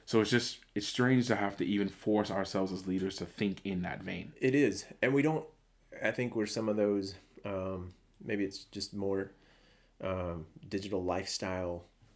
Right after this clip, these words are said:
Speaker 2: areas or demographics. A lot of those churches also have staff members that, hey, that's your only role here.
Speaker 1: Right.
Speaker 2: You're the online campus pastor, or you,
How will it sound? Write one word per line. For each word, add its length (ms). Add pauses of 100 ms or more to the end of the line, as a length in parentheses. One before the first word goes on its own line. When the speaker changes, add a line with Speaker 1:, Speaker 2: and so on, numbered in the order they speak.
Speaker 2:
areas 380
or 60
demographics. 720
A 40
lot 200
of 100
those 240
churches 460
also 400
have 560 (340)
staff 380
members 320
that, 240 (420)
hey, 160
that's 320
your 160
only 220
role 240
here. 320
Speaker 1:
Right. 180
Speaker 2:
You're 140
the 180 (380)
online 680 (380)
campus 360
pastor, 500
or 60
you, 300